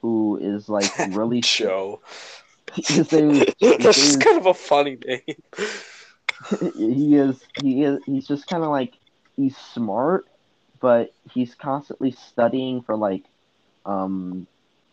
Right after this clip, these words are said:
Speaker 1: like, exams and stuff in, like, Digimon Adventure Tri. I'm getting sidetracked, I'm sorry, but in the original release of this Digimon O V A, uh,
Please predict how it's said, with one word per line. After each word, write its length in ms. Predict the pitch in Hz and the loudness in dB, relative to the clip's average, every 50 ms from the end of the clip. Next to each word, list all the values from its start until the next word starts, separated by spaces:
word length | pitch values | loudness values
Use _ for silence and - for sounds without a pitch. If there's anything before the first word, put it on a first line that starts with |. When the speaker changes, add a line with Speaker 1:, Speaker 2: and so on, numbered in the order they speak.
| _ _ _ _ _ _ - - | _ _ _ _ _ _ -8 -6
Speaker 1:
like, 180 | 110 113 - | -6 -6 -4
exams 680 | - 113 107 107 104 110 107 104 107 113 123 131 127 - | -6 -6 -6 -6 -6 -4 -4 -4 -4 -4 -6 -6 -8 -10
and 120 | 113 - | -14 -16
stuff 340 | _ _ - 143 143 143 - | _ _ -2 -2 -2 -2 -4
in, 120 | 113 104 | -8 -6
like, 180 | 104 98 95 90 _ _ - | -6 -6 -8 -8 _ _ -12
Digimon 460 | 101 98 - 107 104 107 104 104 98 | -12 -8 -8 -8 -6 -6 -6 -6 -6
Adventure 400 | 95 95 98 90 95 98 - 95 | -8 -8 -8 -10 -12 -10 -12 -14
Tri. 460 | 85 - - 85 85 90 104 123 139 - _ _ _ _ _ _ _ _ _ _ _ _ _ _ _ _ _ - | -12 -8 -8 -6 -4 -4 -6 -8 -8 -14 _ _ _ _ _ _ _ _ _ _ _ _ _ _ _ _ _ -12
I'm 140 | 101 98 80 | -12 -10 -10
getting 200 | 85 78 73 76 | -12 -14 -14 -16
sidetracked, 460 | - - 76 76 - - - 85 - | -16 -14 -16 -16 -14 -16 -18 -16 -16
I'm 100 | - 87 | -16 -14
sorry, 220 | - - 85 85 | -10 -10 -8 -8
but 260 | 87 - 110 104 - _ _ _ _ _ _ - | -6 -6 -6 -6 -6 _ _ _ _ _ _ -10
in 140 | - 123 127 | -8 -6 -4
the 120 | 127 120 | -2 -4
original 440 | 120 113 139 151 147 - 151 170 165 | -2 -2 -4 -6 -6 -6 -6 -4 -4
release 680 | 143 127 120 110 110 113 104 92 90 90 - - - - _ - | -4 -4 -4 -2 -2 -2 -2 -4 -4 -6 -10 -16 -20 -20 _ -10
of 380 | 87 95 95 90 87 87 87 - _ _ _ - | -8 -6 -6 -6 -8 -10 -14 -16 _ _ _ -14
this 240 | 101 98 104 98 _ _ - | -10 -8 -8 -10 _ _ -10
Digimon 540 | 98 95 87 - 98 95 92 92 90 87 82 | -10 -10 -8 -8 -8 -8 -6 -8 -8 -10 -10
O 140 | 69 82 90 | -10 -12 -10
V 300 | 82 87 90 85 85 87 | -10 -10 -10 -10 -10 -10
A, 540 | 85 80 80 80 78 78 78 _ _ - - | -10 -10 -12 -12 -14 -16 -20 _ _ -16 -14
uh, 480 | 85 82 78 78 80 78 78 76 76 | -14 -12 -12 -12 -12 -12 -12 -14 -16